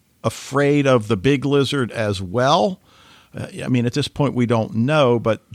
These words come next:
Ben, you know, the kid, sees that tear in time and space, and he's the first one to poke his head through and knows, I guess, instinctively knows from studying in school, whatever, that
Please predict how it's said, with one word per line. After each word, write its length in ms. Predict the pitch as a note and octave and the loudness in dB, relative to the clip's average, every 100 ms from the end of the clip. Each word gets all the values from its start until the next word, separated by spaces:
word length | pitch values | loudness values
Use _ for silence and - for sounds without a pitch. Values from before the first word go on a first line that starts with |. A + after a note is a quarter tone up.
| - | -2
Ben, 380 | D3 D3 B2+ A#2 | 2 4 4 2
you 180 | A2+ | 0
know, 80 | G#2+ | -4
the 100 | G2+ | -6
kid, 440 | - - C#3 A2+ - _ _ - _ _ | -6 -2 0 0 -2 _ _ -20 _ _
sees 380 | - F3 D#3+ B2+ | -4 0 0 2
that 260 | B2+ A#2 _ _ | 2 2 _ _
tear 320 | D3+ C#3 C3+ | 2 4 4
in 100 | A2+ | 2
time 320 | C3 C3 B2+ | 2 2 2
and 80 | A2+ | 0
space, 380 | - B2+ B2 A#2 | 0 0 0 2
and 80 | A#2+ | 2
he's 180 | D3 - | 0 -2
the 60 | |
first 300 | - C#3+ B2 | -2 -2 0
one 140 | B2 A2+ | -2 -2
to 60 | |
poke 240 | - C3 - | 0 -2 -2
his 140 | G2 | -4
head 240 | C#3 C3 - | 0 0 -2
through 600 | B2 B2 A#2 A#2 G#2+ G2 | -4 0 2 2 0 -4
and 720 | - G#2 G2 F#2+ G2+ G2+ G2+ F#2+ - - - - - - _ _ _ _ _ _ - - - | -8 -8 -6 -8 -6 -4 -6 -6 -16 -20 -20 -20 -20 -20 _ _ _ _ _ _ -20 -20 2
knows, 720 | D#3 D3+ F#3+ G3+ G3+ E3 - _ _ _ _ | 4 6 6 6 4 2 0 _ _ _ _
I 120 | - B2 | -6 -6
guess, 320 | C3+ B2+ - | -2 -4 -4
instinctively 880 | A#2+ G#2+ - D3 D#3+ F#3 D#3 D3 D3 | -6 -6 -6 -2 -2 0 -2 0 2
knows 420 | A#2+ B2+ C3+ C3+ | 4 4 2 0
from 720 | - A#2+ A2 G#2+ G2+ G#2 G2 | 0 0 2 0 -2 -4 -4
studying 540 | - - C3+ C3 B2+ B2 | -6 -2 0 2 2 0
in 120 | G#2 | -2
school, 380 | - D3+ C#3+ B2+ | -2 0 2 2
whatever, 560 | A2+ C3+ C#3+ A#2 A#2 | 2 4 2 2 0
that 360 | A2 G#2+ A2 | 0 0 0